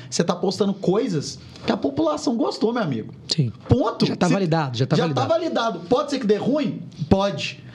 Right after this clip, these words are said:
Speaker 1: Mas, ah, qual que é a chance de dar certo? O vídeo que você fez lá, não,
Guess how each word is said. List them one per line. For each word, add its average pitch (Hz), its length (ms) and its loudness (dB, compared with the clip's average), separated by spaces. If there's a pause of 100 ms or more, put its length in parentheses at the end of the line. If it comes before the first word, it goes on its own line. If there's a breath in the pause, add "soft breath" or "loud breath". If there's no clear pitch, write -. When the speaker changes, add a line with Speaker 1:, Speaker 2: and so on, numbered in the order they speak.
(100 loud breath)
Speaker 1:
Mas, 220 200 2
ah, - 280 -6
qual 247 140 2
que - 80 -2
é 392 40 0
a 294 200 -2
chance 214 260 0
de 180 80 -6
dar 185 160 0
certo? 170 240 -2
O 170 60 0
vídeo 185 220 0
que 165 80 -6
você 214 80 4
fez 180 260 0
lá, 160 380 0
não, 160 120 -2